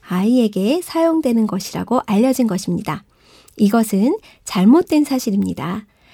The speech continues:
이미 만들어진 치아에 함유된 칼슘인 무기질은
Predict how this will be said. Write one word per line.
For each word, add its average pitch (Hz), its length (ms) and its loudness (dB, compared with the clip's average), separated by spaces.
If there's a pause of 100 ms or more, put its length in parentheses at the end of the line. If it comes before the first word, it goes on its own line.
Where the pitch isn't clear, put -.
(140)
이미 214 560 4 (200)
만들어진 208 680 2
치아에 233 560 0 (180)
함유된 226 580 -2
칼슘인 202 560 -4 (1000)
무기질은 208 640 2